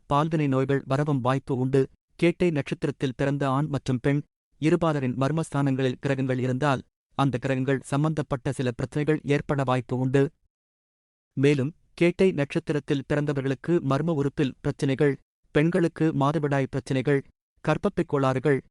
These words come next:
வெள்ளைப்படுதல் பிரச்சனைகள், அறுவை சிகிச்சை போன்றவை ஏற்படும் வாய்ப்புகள் உள்ளன. கேட்டை நட்சத்திரத்தில் பிறந்தால் உண்டாகும் தோஷத்தை பற்றி பார்ப்போம். ஒரு குழந்தை பிறந்தவுடன், குழந்தை பிறந்த நட்சத்திரத்தால் சில தோஷங்கள்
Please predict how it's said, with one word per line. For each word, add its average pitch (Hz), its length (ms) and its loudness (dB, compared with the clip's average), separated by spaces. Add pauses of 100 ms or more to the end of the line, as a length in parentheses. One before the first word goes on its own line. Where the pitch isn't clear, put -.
(220)
வெள்ளைப்படுதல் 143 600 0
பிரச்சனைகள், 135 520 0 (420)
அறுவை 165 260 2
சிகிச்சை 143 400 -4
போன்றவை 131 420 -2
ஏற்படும் 135 380 0
வாய்ப்புகள் 135 460 -2
உள்ளன. 135 280 0 (1000)
கேட்டை 170 380 2
நட்சத்திரத்தில் 147 720 -2
பிறந்தால் 143 500 -2
உண்டாகும் 147 500 0
தோஷத்தை 151 480 -2
பற்றி 135 300 -4
பார்ப்போம். 135 480 0 (420)
ஒரு 147 160 0
குழந்தை 165 380 0
பிறந்தவுடன், 143 580 -2 (280)
குழந்தை 180 360 2
பிறந்த 147 380 -2
நட்சத்திரத்தால் 135 800 -4
சில 131 200 -4
தோஷங்கள் 139 520 -2